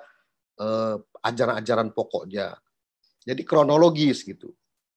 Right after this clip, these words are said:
Itu yang dilakukan di I I N dan P T I N pada masa-masa itu, ya,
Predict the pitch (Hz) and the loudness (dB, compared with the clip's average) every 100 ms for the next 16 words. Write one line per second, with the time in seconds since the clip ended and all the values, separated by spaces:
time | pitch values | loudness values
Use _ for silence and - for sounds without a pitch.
0 | _ _ _ - 113 170 156 131 117 117 | _ _ _ -14 -2 2 2 0 -2 -2
1 | 110 117 139 127 117 117 113 110 113 127 | -2 -4 -4 -4 -4 -2 -2 -4 -6 -6
2 | 123 113 110 110 98 101 101 110 135 113 | -4 -4 -4 -8 -6 -8 -8 -8 -8 -6
3 | 107 101 101 98 - - 139 - 110 123 | -6 -6 -8 -10 -10 -8 -10 -8 -8 -8
4 | _ _ _ _ _ _ 90 107 | _ _ _ _ _ _ -8 -8